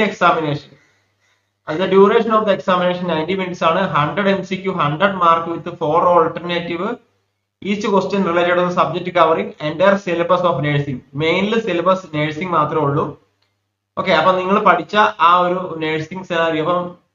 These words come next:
പ്രിലിമിനറിയിൽ മാത്രം ജി കെ and aptitude വരുന്നുണ്ട്. നെഗറ്റീവ് മാർക്കിംഗ് ഉണ്ട്. അഞ്ച് സെക്ഷൻ ആയിട്ട് പതിനെട്ട് മിനിറ്റിന്റെ ഇരുപത് ക്വസ്റ്റ്യൻസ് വെച്ച് അഞ്ച് സെക്ഷൻ, ഇരുപത് into അഞ്ച് നൂറ്. ഓക്കെ, അപ്പൊ അതിന്,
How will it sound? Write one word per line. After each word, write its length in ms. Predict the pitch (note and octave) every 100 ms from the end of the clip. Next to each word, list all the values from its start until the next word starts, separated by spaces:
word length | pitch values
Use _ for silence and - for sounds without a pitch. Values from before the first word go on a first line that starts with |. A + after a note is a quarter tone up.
| _
പ്രിലിമിനറിയിൽ 640 | D#3 E3 F#3 G3 G#3 G#3+ A#3
മാത്രം 480 | G3+ F3 F3+ G3 D3+
ജി 260 | D#3+ D#3+
കെ 100 | F3+
and 200 | F3 E3
aptitude 460 | E3 D3+ - E3 E3
വരുന്നുണ്ട്. 460 | D3 D#3 D3+ C#3+ G#3+ _ _ _ _ _
നെഗറ്റീവ് 380 | D3+ D#3+ D#3+ G3
മാർക്കിംഗ് 440 | G3+ F#3+ F#3+ F#3
ഉണ്ട്. 300 | E3+ D3+ F3+ - _ _ _ _ _ _ -
അഞ്ച് 220 | D#3+ F#3
സെക്ഷൻ 340 | G3 F#3 G3
ആയിട്ട് 340 | F#3+ F#3 F#3+ G3
പതിനെട്ട് 400 | D#3 D#3+ F3+ F#3+
മിനിറ്റിന്റെ 640 | F#3+ F3+ F3 F3 F#3+ G3 - _ _ _ _ _ -
ഇരുപത് 500 | D#3 D#3 F3+ G#3 G#3
ക്വസ്റ്റ്യൻസ് 400 | G#3 F3 F#3 -
വെച്ച് 220 | E3+ D3+
അഞ്ച് 340 | G#3+ D#3+ E3 F3
സെക്ഷൻ, 300 | E3 C#3 D3
ഇരുപത് 320 | D#3 E3+ F#3
into 260 | F#3+ F3
അഞ്ച് 260 | F3+ D#3+ E3+
നൂറ്. 300 | D#3 D#3 C3 - _ _ _ _ _ _ _ _ _ _ _ -
ഓക്കെ, 460 | E3 G#3+ A3 - - -
അപ്പൊ 140 | F3+
അതിന്, 480 | E3+ F3+ F3+ G#3+